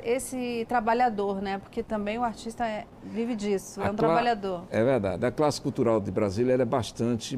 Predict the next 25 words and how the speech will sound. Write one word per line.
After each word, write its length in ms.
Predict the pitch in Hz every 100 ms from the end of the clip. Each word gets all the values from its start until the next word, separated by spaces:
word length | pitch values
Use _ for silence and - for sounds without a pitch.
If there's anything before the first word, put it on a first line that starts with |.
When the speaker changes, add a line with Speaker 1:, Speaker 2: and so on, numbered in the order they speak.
| 127
Speaker 2:
organizada, 960 | 117 101 113 90 95 90 92 95 123 - - - - -
certo? 420 | - 98 - - -
E 260 | 117 123 127
é 80 |
bem 460 | 113 92 98 131 135
diversificada. 1200 | 120 110 110 120 - 135 - - - 104 95 85
Brasília, 760 | 85 107 107 92 123 131 143 -
esse, 400 | 113 107 - 110 -
esse, 280 | 98 107 101 - - -
esse 160 | - 107
quadrilátero 720 | - 117 110 104 101 95 95
de 240 | 87 98 90
cinco 380 | - - 123 120
mil 200 | 107 107
e 40 | 101
quinhentos 480 | 110 101 - - - - - - - -
quilômetros 360 | 110 104 101
quadrados, 680 | - 95 104 139 131 - - - - - 107
ele 400 | 113 127 135 147 - -
tem 320 | 127 127 143
aqui 300 | 120 110 -
a 80 | 127
síntese 580 | 107 - 175 175 147 117
do 140 | 123
Brasil 420 | 110 104 80 87